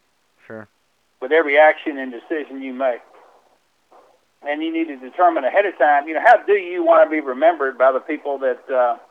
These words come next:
Speaker 2: you're responsible for? Or if someone leaves your organization, they ask, uh, and they ask, someone asks them about you. You know, how, what, what's the image you want? How, how do you want to be remembered?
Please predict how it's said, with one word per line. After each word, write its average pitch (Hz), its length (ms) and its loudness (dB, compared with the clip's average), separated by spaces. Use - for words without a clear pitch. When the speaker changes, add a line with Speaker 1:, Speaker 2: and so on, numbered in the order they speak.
Speaker 2:
you're 143 120 -6
responsible 143 500 -2
for? 113 240 -12
Or 151 160 6
if - 80 -18
someone 190 420 4
leaves 180 280 -2
your 165 180 2
organization, 156 760 0
they 151 220 -2
ask, 175 300 2
uh, 139 580 4
and 143 140 -6
they 165 240 0
ask, 170 240 4
someone 180 240 2
asks 165 300 4
them 175 120 -2
about 175 360 4
you. 123 160 -10
You - 60 -20
know, 139 160 -2
how, 185 260 8
what, 160 300 4
what's 196 240 2
the 185 100 -2
image 170 300 -4
you 147 120 -6
want? 135 320 0
How, 190 340 6
how 185 300 6
do 190 180 0
you 156 260 -4
want 143 280 0
to 151 60 -14
be 139 160 -10
remembered? 127 420 -6